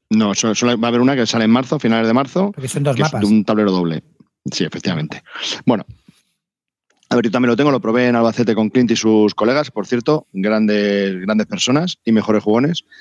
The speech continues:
Speaker 1: Y bueno, yo quería aportar varias cosas. Es un juego que habéis dicho que es de dos a cuatro jugadores, error.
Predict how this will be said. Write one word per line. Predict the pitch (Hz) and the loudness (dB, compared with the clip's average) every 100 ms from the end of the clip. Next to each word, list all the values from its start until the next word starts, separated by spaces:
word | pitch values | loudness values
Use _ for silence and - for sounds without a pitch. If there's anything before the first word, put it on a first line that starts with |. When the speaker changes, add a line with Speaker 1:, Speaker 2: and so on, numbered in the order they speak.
| - - - _ | -20 -20 -20 _
Speaker 1:
Y | 127 123 123 120 120 120 | 4 6 6 6 6 4
bueno, | 135 117 | 2 0
yo | 110 123 | 0 0
quería | 120 131 135 123 | 2 0 0 -2
aportar | 104 113 143 127 | -4 -6 -4 -2
varias | 113 104 | -2 -4
cosas. | - 101 92 | -6 -6 -6
Es | - 123 | -4 -2
un | 143 | 0
juego | 151 156 151 | 2 2 2
que | 131 117 107 | 0 0 2
habéis | 104 113 | 2 2
dicho | 127 139 | 0 0
que | 127 | 2
es | |
de | 120 | 2
dos | 127 | 0
a | |
cuatro | 123 117 113 | -2 -4 -4
jugadores, | 113 120 139 143 - | -2 0 0 -2 -4
error. | 113 101 123 104 | -6 -2 0 0